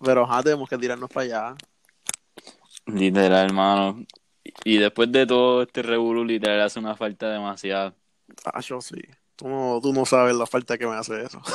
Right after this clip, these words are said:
Speaker 1: <laughs>
Speaker 2: <laughs> Los memories.
Speaker 1: Ah, yo. <laughs> Tú vas a hacer par de memories cuando vayamos para allá.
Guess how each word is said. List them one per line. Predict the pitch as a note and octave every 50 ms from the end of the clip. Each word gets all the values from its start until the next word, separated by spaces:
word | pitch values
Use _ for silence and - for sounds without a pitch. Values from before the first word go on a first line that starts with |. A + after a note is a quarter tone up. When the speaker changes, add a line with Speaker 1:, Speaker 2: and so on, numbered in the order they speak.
| - -
Speaker 1:
<laughs> | - E3 - - - - - - - - - -
Speaker 2:
<laughs> | G#3+ F3 E3 - D4+ C#4+ - - F#3+ D#3+ - - - A2+ - - - _ - D#3+ - - - - - - - - -
Los | C3 A2+ A2 A2 G#2 -
memories. | B2 C#3 D3+ D#3+ D#3+ D#3+ D3+ C3+ B2+ B2+ B2 A2+ G#2+ A2 A2 G#2 A2 G#2+ A2 G#2 - - - - - - - _ _ _ _ _ _ _ - - _ _ -
Speaker 1:
Ah, | C3 B2+ A#2+ B2+ C3+
yo. | C3+ - C#3+ C3 B2+ B2 A#2+ A#2 A2+ A2 - - - - A1 - - - - _
<laughs> | _ _ _ - - - - - - _
Tú | - D3+ D3
vas | C#3+ C#3
a |
hacer | C3+ - C#3+ B2+
par | - C3+ B2+
de | B2 B2
memories | A#2+ A#2+ A#2+ A#2+ A#2+ B2 -
cuando | - B2 A#2 A#2
vayamos | A2+ A2 G#2+ G2+ -
para | - - -
allá. | - _ _